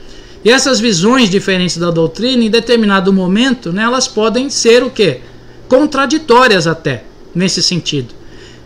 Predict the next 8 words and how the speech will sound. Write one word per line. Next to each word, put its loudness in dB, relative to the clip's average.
Tendo 4
essa 2
contradição, -2
acaba 2
evidentemente 0
havendo 0
divergências, 0
né? -4